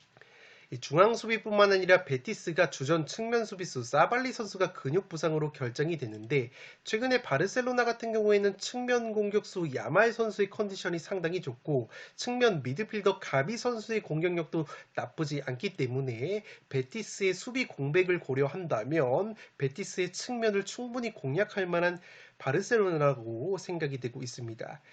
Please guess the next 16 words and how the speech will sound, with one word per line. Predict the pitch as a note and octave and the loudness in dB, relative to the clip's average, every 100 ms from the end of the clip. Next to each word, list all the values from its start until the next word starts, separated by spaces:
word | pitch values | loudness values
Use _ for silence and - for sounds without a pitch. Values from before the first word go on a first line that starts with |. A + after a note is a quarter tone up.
| - | -12
이 | D3 D3 | -6 4
또한 | A#3 G3+ | 4 4
바르셀로나가 | D3 F3 A#3 A3+ G#3+ G3+ | 2 2 0 2 2 2
최근에 | G3 A3+ G#3+ G3+ | 0 -4 -2 -2
퇴장 | - A3 B3+ B3 | -2 0 2 0
징계로 | A#3 G#3+ G3+ | -2 2 2
결정이 | F#3 C3 B2 F3+ A3+ | 2 -2 0 0 0
됐었던 | G3 F3+ E3 - F3 | -2 -2 -4 -2 -2
측면 | - A3+ G#3+ G#3+ F#3+ | -2 -4 2 2 2
공격수인 | E3 E3 D#3+ - D#3+ F#3 - - | -2 -2 -4 -4 -2 -2 -6 -6
하피냐 | - G#3 - C4 C4+ | 2 2 2 2 2
선수까지 | B3+ A3 G3+ - E3 E3 | 4 -2 -2 0 0 -2
복귀가 | - B2 D#3 D#3 | -8 -6 0 0
가능한 | - C3 C#3 D3 C3+ | 0 -2 0 2 0
상황이기 | - F#3 F3 C3+ D3 | 0 0 0 -2 -4
때문에 | B2+ G#2+ B2 D3+ | -6 -6 0 0